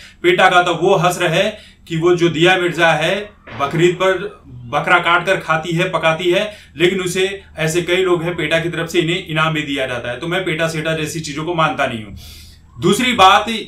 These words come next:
ये अली सोहराब जो है हिंदू फेस्टिवल दीपावली पर ज्ञान तो दे रहा है। अब जानवर डरे हुए कि नहीं डरे हुए हैं, लेकिन इस तरह के कुछ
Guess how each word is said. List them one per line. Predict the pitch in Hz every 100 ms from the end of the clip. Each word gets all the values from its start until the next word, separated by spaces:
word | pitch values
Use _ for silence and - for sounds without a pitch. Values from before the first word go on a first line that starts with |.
| 139
ये | 165 196 202 156
अली | 175 202
सोहराब | 170 160 170 185
जो | 160
है | 131 165 196 123
हिंदू | 165 220
फेस्टिवल | 226 185 175 196 185
दीपावली | 147 143 151 180
पर | 185 180
ज्ञान | 151 160 175
तो | 190
दे | 196
रहा | 196 123
है। | - - _ _ _ _ _ -
अब | 160 143
जानवर | 160 180 220 220
डरे | 202 202 214
हुए | 214 214
कि | 220
नहीं | 190 208
डरे | 196 185
हुए | 190 190
हैं, | 190 208
लेकिन | 180 175 202 196
इस | 196 -
तरह | 180 180
के | 180
कुछ | 180 202 196